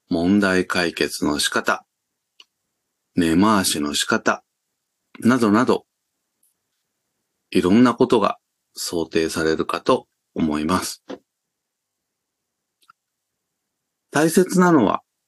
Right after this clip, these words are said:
ティーチングによって魚を与えるのではなく、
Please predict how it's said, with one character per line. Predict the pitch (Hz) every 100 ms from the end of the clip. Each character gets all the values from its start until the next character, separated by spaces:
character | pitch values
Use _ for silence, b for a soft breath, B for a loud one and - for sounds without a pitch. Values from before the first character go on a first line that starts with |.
| _ _ _ _ _ _ _
テ | - 156
ィ |
ー |
チ | 160 160
ン | 151 147
グ | 139
に |
よ | 139 131
っ |
て | - 147 127 - _ _ _
魚 | - - 107 101 95 92
を | 92
与 | 87 92
え | 90
る | 87
の | 76
で | 73
は | 73
な | 78 98
く、 | - 73